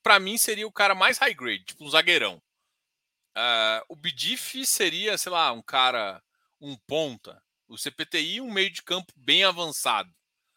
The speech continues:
Talvez um atacante, porque ele gira muito a carteira, então ele tem potencial. Cara, cada um tem, tipo assim, é, o cadif tem muito, ah, setor de energia, que a gente acha muito resiliente. Então, cara, cada um tem uma característica lá.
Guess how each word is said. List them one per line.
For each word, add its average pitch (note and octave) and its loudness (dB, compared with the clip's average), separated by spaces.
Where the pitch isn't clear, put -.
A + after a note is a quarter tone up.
Talvez C3 -4
um C#3 -4
atacante, - -6
porque - -6
ele B2 -2
gira B2+ -4
muito A#2+ -12
a C#3 -14
carteira, A#2 0
então G2+ -8
ele G#2 -12
tem A#2+ -14
potencial. A#2+ -6
Cara, - 0
cada G#3+ 4
um C4 -4
tem, B3 -4
tipo - -10
assim, G3+ 0
é, B2+ 0
o - -10
cadif G3+ 4
tem G#3 0
muito, G#3 -8
ah, D3+ 2
setor D#3+ -6
de F3 -4
energia, E3 -2
que A2+ -16
a - -14
gente A2+ -4
acha C#3+ 0
muito D3+ -10
resiliente. D3+ -4
Então, A3+ -6
cara, E3+ 6
cada D4+ 8
um F#3 -2
tem D4 -6
uma C#4 0
característica E4 2
lá. D#3+ 6